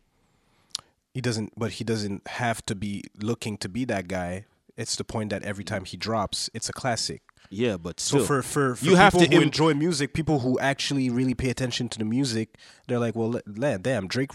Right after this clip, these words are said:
Speaker 1: comes out, okay, yeah, there's a buzz, but then the music doesn't really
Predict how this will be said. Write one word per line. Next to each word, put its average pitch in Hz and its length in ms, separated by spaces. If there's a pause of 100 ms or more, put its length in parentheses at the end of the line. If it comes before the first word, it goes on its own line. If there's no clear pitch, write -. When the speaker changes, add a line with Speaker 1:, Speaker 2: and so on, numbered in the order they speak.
(140)
Speaker 1:
comes 113 300
out, 127 180
okay, 117 320
yeah, 120 240
there's 107 220
a 104 80
buzz, 110 460 (540)
but 101 140
then 110 300
the 104 80
music 120 440
doesn't 131 400
really 117 600